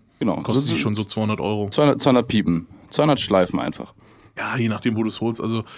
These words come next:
Speaker 2: sagen
Speaker 1: Ich
Speaker 2: wir mal, irgendwas so zwischen hundertachtzig und zweihundertzwanzig Euro, irgendwo in dem Bereich.
Speaker 1: Ich sag
Speaker 2: Easy.
Speaker 1: einfach so, so viel, zwei sind weg.
Speaker 2: <laughs>
Speaker 1: Einfach, einfach zwei sind weg. Ich war vier Wochen Quarantäne, zwei sind weg. Ich frag Kretsche so, „Ey, Bro, wo, wo sind die?“ Er so,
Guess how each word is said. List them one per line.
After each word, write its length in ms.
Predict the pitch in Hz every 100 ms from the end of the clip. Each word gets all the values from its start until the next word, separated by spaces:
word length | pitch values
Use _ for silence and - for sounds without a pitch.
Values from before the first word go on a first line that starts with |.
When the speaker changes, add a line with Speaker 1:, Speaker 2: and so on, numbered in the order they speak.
| -
Speaker 2:
sagen 160 | - 156
Speaker 1:
Ich 60 |
Speaker 2:
wir 100 | 165
mal, 20 | 151
irgendwas 300 | 160 165 131
so 80 | 139
zwischen 580 | - 151 - 139 131 151
hundertachtzig 720 | 165 160 - - - - 127
und 100 | 127
zweihundertzwanzig 560 | - 127 123 131 113 117
Euro, 220 | 117 120
irgendwo 260 | 123 123
in 80 | 120
dem 160 | 117 117
Bereich. 380 | 113 104 104 113
Speaker 1:
Ich 100 | 123
sag 160 | 127
Speaker 2:
Easy. 160 | 123 123
Speaker 1:
einfach 80 | 117
so, 260 | 120 120 110
so 180 | 117
viel, 340 | 127 131 127 -
zwei 260 | - 113 110
sind 160 | 98
weg. 240 | 87 87 - _ _ _ _ _ _ _ _ _ _ _ _
Speaker 2:
<laughs> 640 | - - 185 214 - 190 -
Speaker 1:
Einfach, 260 | 143 156 -
einfach 220 | 226 208 151
zwei 240 | - 170
sind 160 | 175 165
weg. 160 | 170 - - - _
Ich 120 | - 135
war 80 |
vier 160 | - 185
Wochen 180 | 185 185
Quarantäne, 340 | 165 143 156
zwei 200 | 127 127
sind 160 | 117 92
weg. 240 | 87 - _ - - _ _ _ _ _
Ich 120 | 120
frag 180 | - 135
Kretsche 300 | - 139 135
so, 300 | 113 113 110 - -
„Ey, 140 | 95
Bro, 300 | 87 113 113 110 -
wo, 180 | 98
wo 160 | 98 101
sind 160 | 113 117
die?“ 60 |
Er 120 | 92
so, 180 | 95 95